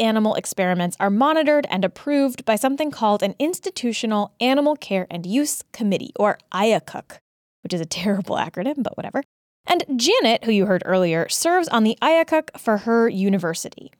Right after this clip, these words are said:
And so here's how this works. Let's say you are a researcher and you want to do an experiment that involves animals. Before you can do that, you have to submit a proposal to the I A C U C that oversees your work and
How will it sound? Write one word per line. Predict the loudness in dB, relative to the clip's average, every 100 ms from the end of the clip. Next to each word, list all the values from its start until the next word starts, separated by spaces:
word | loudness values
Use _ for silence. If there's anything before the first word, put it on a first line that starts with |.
| _
And | 0
so | 4
here's | 4 4
how | 4
this | 2 0
works. | -6 -2
Let's | -2 0
say | 2 4
you | 4 4 4 4 2
are | 0 0
a | 2
researcher | 0 0 -4 -6 -6
and | -2 0 0 -4 _ -2
you | 2 4
want | 4
to | 4
do | 2 2
an | 0
experiment | -2 -4 0 0 -2 -6 _
that | -2 0
involves | 2 4 4 2 -4 _
animals. | -2 -2 -4 -6 -10 -12 _ _ _ _
Before | 0 2 4 4 4 2
you | 0 0
can | 0
do | 0 -2
that, | -2 -4 -2
you | -2 2
have | 2 2
to | 0
submit | 0 2 2 2
a | 0
proposal | 0 -2 -2 2 2 2
to | 0 0
the | -2 2
I | 2
A | 2
C | 2 -4
U |
C | -2
that | -2 0
oversees | 2 2 0 0 0 2
your | 2 2
work | 2 0 0 0
and | 2